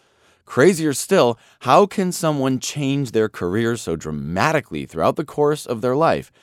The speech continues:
Is this just weakness? Is this just making constant mistakes?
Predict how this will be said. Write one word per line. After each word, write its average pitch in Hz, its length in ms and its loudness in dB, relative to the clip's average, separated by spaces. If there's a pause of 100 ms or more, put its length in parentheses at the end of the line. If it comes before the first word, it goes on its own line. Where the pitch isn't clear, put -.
(140)
Is 160 380 0
this 131 320 0
just 127 480 -4
weakness? 87 840 -6 (640)
Is 190 240 2
this 175 240 2
just 151 340 0
making 117 600 -2
constant 127 840 -2 (220)
mistakes? - 720 -10